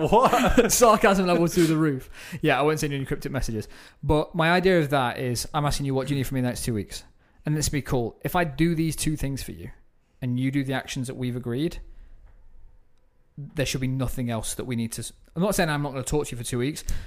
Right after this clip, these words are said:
Speaker 2: What I'm saying is, you're not gonna bring any bombshells to my desk and ask me to do stuff last minute. And you're happy dealing with everything else, all the little stuff, the client stuff that might come up, because I just need you to do that, which is gonna make me feel like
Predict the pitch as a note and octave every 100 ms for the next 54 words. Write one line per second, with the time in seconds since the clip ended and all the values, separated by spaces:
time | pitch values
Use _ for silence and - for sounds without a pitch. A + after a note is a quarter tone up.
0 | - D#3 D3 D#3+ C#3+ C3 D#3 D3+ D#3 E3+
1 | E3+ D3 C#3 C3 D3 C#3 C#3 B2+ A#2 A2
2 | A#2 A#2+ A2+ B2 - B2+ A2+ A#2+ A2+ A#2+
3 | - C3+ A2 - - F2 - - - _
4 | _ _ _ C#3 C3 A#2+ C3+ - B2+ A#2+
5 | A#2 A#2 A#2+ C#3+ D#3+ C3+ B2+ - - C3+
6 | B2+ C#3 C3 - B2+ A#2 - B2+ - B2
7 | A2 A#2+ - A#2+ - - - - - -
8 | - B2+ B2 A#2+ C3 B2 A#2+ B2+ A2+ B2
9 | A2+ A#2 - - - _ _ _ _ _
10 | C3+ C3 B2+ C#3 C3+ C3+ D3 C#3 C#3+ D#3
11 | D3 - A#2 A2 A2 -